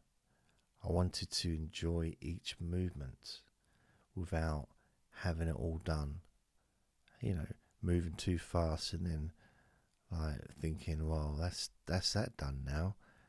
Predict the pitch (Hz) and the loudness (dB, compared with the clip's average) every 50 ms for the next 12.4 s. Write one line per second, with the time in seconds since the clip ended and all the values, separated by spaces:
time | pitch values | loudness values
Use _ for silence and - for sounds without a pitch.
0 | _ _ _ - 85 92 - - - - - - 78 76 85 92 92 90 95 107 | _ _ _ -4 -4 -4 -2 -4 -4 -6 -4 -2 2 4 6 6 6 4 2 0
1 | - - 73 69 67 69 65 - 69 69 69 71 71 76 90 92 - - _ _ | -4 -4 -4 -4 -4 -4 -4 -4 -6 -4 -4 -2 0 0 -2 -2 -6 -12 _ _
2 | _ _ _ - _ _ _ _ _ - - _ _ _ _ _ _ _ _ _ | _ _ _ -20 _ _ _ _ _ -20 -20 _ _ _ _ _ _ _ _ _
3 | - - 92 85 87 85 85 85 85 85 82 82 90 - - _ _ _ _ _ | -14 -6 -2 0 2 4 4 4 2 2 0 -2 -4 -6 -10 _ _ _ _ _
4 | _ _ _ _ _ _ _ _ _ _ _ _ _ _ _ _ _ _ _ _ | _ _ _ _ _ _ _ _ _ _ _ _ _ _ _ _ _ _ _ _
5 | _ _ _ _ - _ _ _ _ _ _ _ _ _ _ _ _ _ _ _ | _ _ _ _ -20 _ _ _ _ _ _ _ _ _ _ _ _ _ _ _
6 | _ _ _ _ _ - 107 95 87 85 82 - - - - - - - - - | _ _ _ _ _ -2 0 4 4 4 4 4 0 -2 -4 -6 -6 -6 -4 -4
7 | - - - - _ _ _ - - - - _ _ _ _ _ - - - - | -4 -6 -6 -8 _ _ _ -20 -20 -20 -20 _ _ _ _ _ -20 -20 -20 -20
8 | - - - - - _ _ _ _ _ _ _ _ _ _ _ - - 101 98 | -20 -20 -20 -20 -20 _ _ _ _ _ _ _ _ _ _ _ 0 4 6 6
9 | 95 92 90 87 87 65 - - _ _ - - - 98 104 101 98 - 95 - | 6 6 4 2 0 0 -2 -6 _ _ -6 -4 -2 0 0 0 0 -2 -4 -6
10 | - - - - - - - - - 92 92 95 95 95 92 90 85 80 - - | -6 -8 -10 -8 -8 -8 -4 4 6 6 8 8 6 6 6 4 2 0 -2 -4
11 | - - 92 90 87 85 80 73 - - - 69 71 78 80 82 82 85 85 87 | 0 4 4 4 4 4 0 -4 -4 -4 -2 -2 0 2 4 4 4 4 4 2
12 | - - - - - 71 65 - | 0 -2 -6 -6 -6 -6 -8 -8